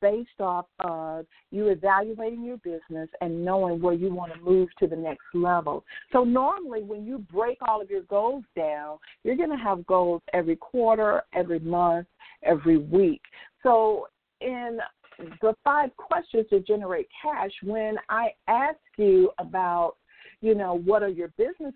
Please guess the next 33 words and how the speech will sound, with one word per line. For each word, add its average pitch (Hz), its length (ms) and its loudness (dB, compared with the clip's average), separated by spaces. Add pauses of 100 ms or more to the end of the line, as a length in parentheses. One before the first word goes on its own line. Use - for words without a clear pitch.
goals 170 320 -6
that 151 240 -6
you 180 140 -6
need 175 260 -6
to 175 80 -2
accomplish 233 640 -4
this 165 140 -4 (100)
week, 277 280 -2
it's - 180 0 (120)
really 277 480 0 (320)
business 254 520 0
goals 196 320 2
that 180 180 -4
should 185 120 -2
have 165 120 -4
already 165 380 -2
been 143 260 -8 (140)
planned. 147 460 -4
You 226 120 2 (100)
should 208 200 -2
know 190 180 -2
what 160 240 -4
you're 160 160 -6
working 151 500 -6 (120)
towards. - 420 -2 (640)
And 185 200 2
last 294 400 2
but 285 80 -8
not 226 340 -10
least 180 380 -4
is 160 160 -12
number 170 260 -6 (180)
five 220 520 -2